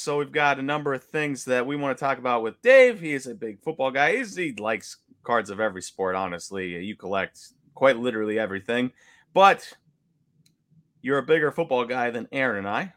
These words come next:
So we're gonna take this opportunity to talk about football today. Um, if you are in the comments, number one, welcome, Global. Thanks for, uh, thanks for joining.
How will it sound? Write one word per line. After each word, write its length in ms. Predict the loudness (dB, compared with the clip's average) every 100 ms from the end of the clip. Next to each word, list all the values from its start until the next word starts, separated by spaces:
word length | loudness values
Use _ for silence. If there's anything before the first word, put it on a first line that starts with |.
| _ _ _ _ _ _ _ _
So 280 | -10 -2 0
we're 120 | 2
gonna 160 | 0 0
take 200 | -4 -6
this 140 | -2
opportunity 720 | 0 0 -2 -10 -8 -6 -6
to 160 | -8 -12
talk 340 | -4 -2 -2 -4
about 420 | -2 -2 -2 -6 -4
football 580 | -4 0 2 2 -2 _ _ _ _ -12
today. 640 | -6 0 2 2 0 -6 _ _ -8
Um, 300 | -4 -2 -2
if 160 | -6 -6
you 140 | -2
are 100 | 0
in 80 | 0
the 80 | -2
comments, 720 | -2 -2 -2 -6 -8 -14 -16 -10
number 260 | -8 -6
one, 280 | -4 -4 -2
welcome, 500 | 0 -2 -4 -10 -10
Global. 460 | 0 2 2 0 -4 -8
Thanks 300 | -8 -8 -12
for, 280 | -10 -6 -2
uh, 300 | -2 -4 -8
thanks 180 | -10 -12
for 80 | -10
joining. 420 | -4 -2 -2 -4